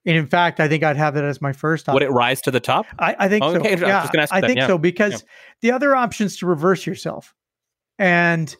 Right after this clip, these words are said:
Speaker 1: you can't reverse yourself, but you can say, "I've made my recommendation and perhaps I'm not the person to lead this. I've offered my resignation to the, uh,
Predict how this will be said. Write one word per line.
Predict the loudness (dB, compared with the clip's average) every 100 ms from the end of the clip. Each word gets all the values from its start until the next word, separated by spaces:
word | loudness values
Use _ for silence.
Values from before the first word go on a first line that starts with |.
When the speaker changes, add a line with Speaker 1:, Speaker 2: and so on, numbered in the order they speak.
| _
Speaker 1:
you | -4
can't | 0 -2
reverse | 0 0 2 0
yourself, | -4 -10 -12 -8 -2
but | 2
you | 2
can | 0
say, | 0 2
"I've | 2 2
made | 0 0
my | 2
recommendation | 2 0 0 -4 0 -2 -2 -6
and | -4
perhaps | -2 -2 -2 -2
I'm | 0
not | 0 -2
the |
person | -2 -2 -2 -6
to | -4
lead | -4 -6
this. | -8 -14 -14 -20 -12 -2
I've | 0 2
offered | 0 0 0
my | 0 2
resignation | 0 0 -4 -4 -4 -6 -10 -8
to | -4 -4 -4 -8 _ _ _ _ -8
the, | -4 -2 0
uh, | -2 -4